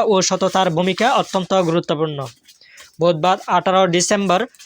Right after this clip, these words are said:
রাতে ফটিকছড়ি সদরে একটি রেস্তোরাঁয় ফটিকছড়ি জামায়াতের শিল্প ও বাণিজ্য বিভাগের উদ্যোগে আয়োজিত ব্যবসায়ী সমাবেশে প্রধান অতিথির বক্তব্যে অধ্যক্ষ মোহাম্মদ নুরুল আমিন এসব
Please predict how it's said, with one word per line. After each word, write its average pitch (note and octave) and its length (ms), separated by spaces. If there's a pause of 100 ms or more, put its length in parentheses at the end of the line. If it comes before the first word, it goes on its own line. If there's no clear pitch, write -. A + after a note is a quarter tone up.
রাতে F3 400
ফটিকছড়ি G3+ 440
সদরে G#3 360
একটি F#3 400
রেস্তোরাঁয় F#3 540
ফটিকছড়ি F#3+ 400
জামায়াতের F3+ 460
শিল্প F3+ 340 (140)
ও F3+ 160
বাণিজ্য E3 380
বিভাগের E3+ 600 (340)
উদ্যোগে E3 420
আয়োজিত F#3+ 560
ব্যবসায়ী F#3 420
সমাবেশে F3+ 560
প্রধান F3 320
অতিথির F3+ 420 (100)
বক্তব্যে F3 500 (520)
অধ্যক্ষ F#3+ 460
মোহাম্মদ G3+ 580 (720)
নুরুল F3+ 360
আমিন F#3+ 340
এসব F#3+ 360